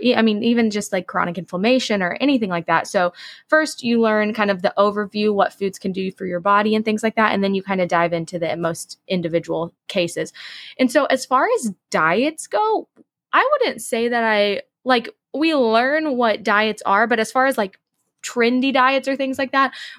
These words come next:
uh, you don't really get taught, like, if those can fit in. I think as dietitians, we always practice to, like, again, those general rules to healthy eating and, um, if the fad diets don't, like, fit into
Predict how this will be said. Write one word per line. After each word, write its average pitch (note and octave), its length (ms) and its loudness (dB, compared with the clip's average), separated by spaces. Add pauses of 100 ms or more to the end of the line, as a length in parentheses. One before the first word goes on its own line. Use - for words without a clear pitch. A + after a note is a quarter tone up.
(140)
uh, - 40 0
you A#3+ 140 0
don't C#4 240 0
really C4 240 2
get A3+ 160 0
taught, G#3+ 260 2
like, G3+ 180 0
if F#3+ 120 -8
those G3 380 -4
can G3 400 -2
fit - 300 0
in. F#3 200 2
I A3+ 120 4
think G#3 240 0
as F#3+ 160 0
dietitians, F#3+ 500 0
we F#3+ 100 0
always F3+ 220 -2
practice F3 520 -4
to, F#3 160 -2
like, E3 340 -2 (400)
again, F#3 280 2
those F3+ 180 4
general F3 360 0
rules F3 260 0
to F3+ 60 -4
healthy E3+ 280 -2
eating F3+ 500 0
and, E3+ 420 0
um, E3 300 0
if - 240 -4
the E3+ 120 -2
fad D#3+ 280 0
diets D#3+ 260 0
don't, - 220 -4 (240)
like, G3 300 0 (1400)
fit G3 160 2
into F#3+ 400 -2